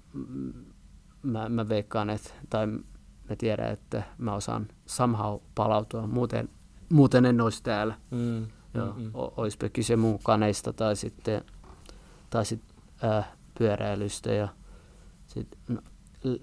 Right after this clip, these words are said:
Speaker 1: lentäminen on nyt jäänyt tänä kesänä vähän vähille, mut,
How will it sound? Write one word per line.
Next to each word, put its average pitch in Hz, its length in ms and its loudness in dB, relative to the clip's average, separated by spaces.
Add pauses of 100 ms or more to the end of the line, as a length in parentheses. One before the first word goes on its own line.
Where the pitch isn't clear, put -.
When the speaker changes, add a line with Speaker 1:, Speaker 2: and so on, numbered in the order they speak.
(120)
Speaker 1:
lentäminen 110 720 0
on 107 140 -4
nyt 107 120 -8 (100)
jäänyt 110 400 -4 (240)
tänä 104 220 0
kesänä 110 380 -4
vähän 107 220 0
vähille, 104 400 -4
mut, 104 160 -8